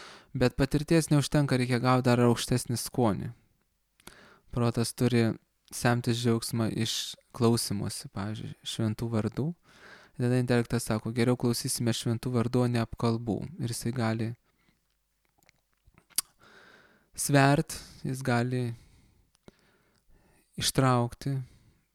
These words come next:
iš atminties tą patirtį. Pasakė, va, mes buvom apkalbėję ir jau blogai buvo.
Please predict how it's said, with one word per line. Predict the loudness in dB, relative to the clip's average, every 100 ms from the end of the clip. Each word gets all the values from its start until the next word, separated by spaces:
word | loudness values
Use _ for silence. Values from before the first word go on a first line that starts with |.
| _ _ _ _ _ _ _ _ _ _ -12
iš | -8 -8
atminties | -2 -2 0 0 -2 -2
tą | -6
patirtį. | -2 -4 -4 -8 -6 -6 -6 -10 _ _ _ -8
Pasakė, | -6 -6 -6 -4
va, | -4 -4 -6 -12 _ _ -20 -20 -20 _ -2
mes | -2
buvom | 2 2 2
apkalbėję | 0 -4 -2 2 2 4 2 0 -4 _ _ _ _ _ -2
ir | 0
jau | 0
blogai | 0 2 2 0 0
buvo. | -2 -4